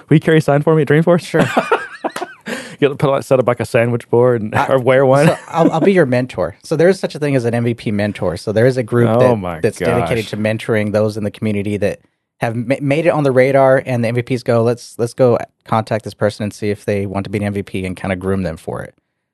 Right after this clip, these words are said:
Speaker 2: So apparently that exists. That, that wasn't really my scenario. I think, you know, Shell tapped me on the shoulder, and then, um, he gave me some advice, you know, th-, the whole vi-, finding your voice, which, you know, I guess this is pretty much my voice here. And, um,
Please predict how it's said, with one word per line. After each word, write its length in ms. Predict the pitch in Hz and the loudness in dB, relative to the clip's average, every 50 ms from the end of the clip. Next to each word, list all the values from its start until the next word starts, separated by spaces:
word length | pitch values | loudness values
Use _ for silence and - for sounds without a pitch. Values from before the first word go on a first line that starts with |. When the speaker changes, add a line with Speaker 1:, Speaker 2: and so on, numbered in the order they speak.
| _ _ _ _ _ _ _ _ _ | _ _ _ _ _ _ _ _ _
Speaker 2:
So 220 | - 120 110 98 | -4 -2 -2 0
apparently 360 | 78 123 - 147 185 185 160 147 | 0 0 2 2 2 2 0 0
that 200 | 127 131 127 123 | 0 0 0 -2
exists. 420 | 110 104 - - 107 92 82 - | -4 -6 -6 -6 -6 -6 -6 -4
That, 220 | - 123 117 - - - _ _ _ _ _ _ _ _ _ _ _ _ - | -4 -4 -4 -6 -10 -16 _ _ _ _ _ _ _ _ _ _ _ _ 0
that 100 | 139 165 | 4 4
wasn't 200 | 208 208 208 160 | 4 4 4 4
really 180 | 180 165 147 | 4 4 4
my 260 | 123 117 113 120 135 143 | 2 2 2 2 0 -2
scenario. 500 | - - 147 143 139 139 135 143 143 135 | -4 -4 -2 0 2 4 4 4 4 2
I 60 | 131 | 2
think, 260 | - - 135 131 _ _ - | 2 -2 -4 -6 _ _ -4
you 60 | 139 | -2
know, 140 | 123 117 113 | 0 0 -2
Shell 440 | - - 120 117 120 117 117 117 _ _ _ _ _ _ _ _ _ _ _ _ | -2 0 0 0 2 0 0 -2 _ _ _ _ _ _ _ _ _ _ _ _
tapped 240 | - 135 120 113 - | -6 -6 -4 -4 -4
me 60 | 131 | -4
on 60 | 120 117 | -4 -4
the 80 | 117 | -4
shoulder, 440 | 113 - 117 107 113 110 117 117 113 | -2 0 2 2 2 4 4 4 4
and 120 | 113 101 | 2 0
then, 220 | 107 107 104 104 101 | -2 -4 -4 -2 -2
um, 360 | 104 104 98 95 95 98 - _ _ _ _ _ _ _ - | -2 -2 -4 -4 -8 -10 -14 _ _ _ _ _ _ _ -6
he 80 | 127 | -4
gave 200 | 113 123 120 120 | -4 -4 -4 -4
me 60 | 123 | -4
some 160 | 113 - 120 117 | -4 -4 -4 -4
advice, 420 | 104 98 104 101 104 107 - - | -2 0 0 0 0 -2 -4 -6
you 60 | 117 107 | -6 -4
know, 160 | 104 101 98 | -4 -4 -4
th-, 200 | 98 - - - 104 | -8 -12 -18 -12 -8
the 120 | 107 104 | -6 -4
whole 160 | - 113 107 98 | -2 -2 -2 -2
vi-, 220 | - 98 98 104 - _ _ | -2 -2 -2 -4 -6 _ _
finding 280 | - 113 110 110 113 | -4 -2 -2 -2 -2
your 120 | 104 104 101 | -4 -4 -4
voice, 380 | 95 98 95 95 104 - - | -2 -2 -2 -2 -2 -4 -6
which, 220 | 101 95 - - - _ _ _ - | -8 -8 -10 -12 -20 _ _ _ -12
you 80 | 104 | -8
know, 60 | 95 87 | -4 -4
I 100 | 95 90 | -4 -4
guess 140 | 87 87 | -6 -8
this 180 | - 98 92 - | -10 -12 -12 -12
is 80 | 98 87 | -16 -16
pretty 240 | _ - 101 92 | _ -6 -6 -4
much 180 | 90 90 - - | -4 -6 -6 -6
my 100 | 92 87 | -8 -6
voice 260 | 82 87 85 87 - | -4 -4 -4 -4 -4
here. 320 | - - 95 90 82 82 - _ _ _ _ _ _ _ _ _ _ _ _ _ _ _ _ | -6 -6 -4 -4 -4 -4 -8 _ _ _ _ _ _ _ _ _ _ _ _ _ _ _ _
And, 280 | - 110 101 98 95 90 | -6 -4 -4 -4 -4 -2
um, 420 | 92 92 92 92 90 92 90 104 | -2 -2 -2 -2 -4 -6 -8 -10